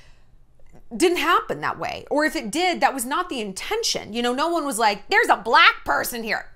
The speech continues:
You know, I don't, she's like, "That's not the case. That's just not the case." Uh, clearly it wasn't racist because the Dixie Chicks were treated kinda the same way. So I,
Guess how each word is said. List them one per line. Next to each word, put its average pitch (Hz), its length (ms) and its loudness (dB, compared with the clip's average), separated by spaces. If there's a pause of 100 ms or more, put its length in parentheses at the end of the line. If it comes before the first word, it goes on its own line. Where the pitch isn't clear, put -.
(1300)
You 302 140 2
know, 294 240 4
I 254 80 4
don't, 339 280 0 (1000)
she's 370 340 2
like, 294 160 0
"That's 277 380 2
not 330 300 2
the 208 60 -6
case. - 500 -2
That's 190 240 -4
just - 300 -4 (600)
not 285 180 0
the - 60 -10
case." - 480 -4 (1200)
Uh, 214 100 0
clearly 381 360 2
it 190 100 -2
wasn't 196 220 -2
racist 196 360 -2
because 262 220 -2
the 277 80 0
Dixie 311 300 0
Chicks 254 260 -2
were 269 80 -4
treated 285 320 -4
kinda 294 220 0
the 285 100 -4
same 294 260 -2
way. 339 320 2
So 277 280 0
I, 311 220 4